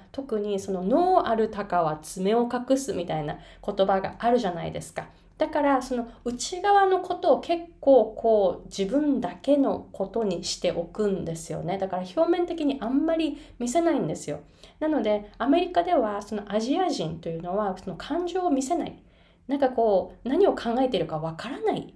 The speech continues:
人たちっていう印象を与えてしまっているっていうことが実は結構あるんですね。そうではなくて、自分が努力している姿というのをしっかりと見せる。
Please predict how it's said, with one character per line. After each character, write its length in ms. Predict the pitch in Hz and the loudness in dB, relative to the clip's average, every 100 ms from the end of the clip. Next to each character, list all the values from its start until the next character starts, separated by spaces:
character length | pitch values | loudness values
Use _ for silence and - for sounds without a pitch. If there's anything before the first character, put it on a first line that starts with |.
| _ | _
人 220 | - - 202 | -10 -6 -6
た 120 | 165 | -6
ち 200 | - 277 | -4 -4
っ 20 | |
て 280 | 277 - 226 | -6 -6 -6
い 280 | 233 269 226 | -2 0 0
う 180 | - - | -2 -4
印 360 | 240 254 - 262 | 0 0 0 2
象 100 | 240 | 2
を 640 | 233 226 - 294 - - | 2 0 2 4 2 -2
与 520 | 185 185 220 226 233 | -12 -2 2 2 2
え 40 | 226 | -2
て 240 | - 220 | -2 -2
し 160 | 214 220 | -2 -4
ま 80 | 208 | -6
っ 40 | |
て 240 | 208 - | -6 -6
い 80 | 202 | -4
る 60 | 175 | -6
っ 20 | |
て 280 | - - 220 | -12 -10 -6
い 40 | |
う 40 | 208 | -4
こ 120 | 196 | -2
と 100 | 190 | 0
が 100 | 180 | -2
実 320 | 190 185 - | -4 -10 -6
は 120 | - - | -6 -6
結 200 | 427 - | -8 0
構 220 | 262 - | 2 2
あ 80 | 254 | 0
る 100 | 302 | 0
ん 120 | 220 | -2
で 80 | - | -4
す 140 | - 180 | -8 -8
ね。 200 | 370 - | -8 -10
そ 240 | - 381 359 | -2 0 4
う 20 | |
で 80 | 240 | 2
は 100 | 202 | 2
な 140 | 196 | -2
く 100 | 196 | -6
て、 300 | - 220 190 | -6 -4 -4
自 180 | 190 214 | -2 -2
分 220 | 294 294 | -2 -2
が 80 | 226 | 0
努 140 | 233 | 0
力 280 | 349 330 196 | 0 -2 -6
し 240 | - - | -8 -12
て 80 | - | -8
い 120 | 208 | -4
る 100 | 240 | -4
姿 540 | 240 - 220 262 269 165 | -4 -6 -4 -2 -4 -8
と 100 | 175 | -6
い 40 | |
う 60 | 175 | -4
の 160 | 190 | -4
を 60 | 170 | -4
し 320 | - 190 185 | -6 -8 -8
っ 40 | - | -10
か 140 | - | -6
り 100 | 349 | -6
と 120 | 339 | -4
見 140 | 156 160 | -4 -2
せ 160 | 190 | -2
る。 160 | 160 | -4